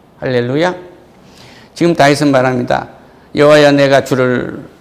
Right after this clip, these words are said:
높일 것은, 내가 하나님을 찬송하는 것은,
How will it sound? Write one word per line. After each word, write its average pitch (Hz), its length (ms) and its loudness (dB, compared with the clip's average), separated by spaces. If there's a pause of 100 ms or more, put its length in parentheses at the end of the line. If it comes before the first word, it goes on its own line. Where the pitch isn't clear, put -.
(480)
높일 127 380 -6
것은, 117 280 -12 (420)
내가 143 400 -2
하나님을 175 600 -4
찬송하는 208 600 -12
것은, - 200 -20